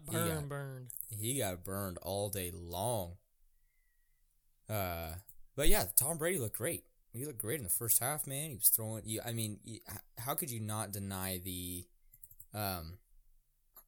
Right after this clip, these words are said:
Speaker 1: that fourth and one or fourth and three, whatever they had, at, with seven seconds left in the half, and they go for it?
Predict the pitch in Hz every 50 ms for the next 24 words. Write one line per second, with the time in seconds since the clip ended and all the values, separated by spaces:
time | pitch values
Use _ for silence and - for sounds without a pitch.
0 | _ _ _ - - - - - 104 107 98 87 80 - - - - - - 113
1 | 113 120 120 - 127 107 98 95 95 98 110 123 117 92 92 - - 110 110 104
2 | - 104 101 - - 104 104 113 123 113 98 95 98 104 98 98 98 95 95 95
3 | 95 95 98 107 117 120 - - _ - _ - - - - - - - - -
4 | 101 - - 101 98 - - - 113 104 101 101 - - 104 104 - 113 107 113
5 | 113 117 - 113 95 92 92 95 92 95 101 110 120 - - - 104 95 95 95
6 | 98 92 95 90 101 101 - 107 104 110 110 120 135 -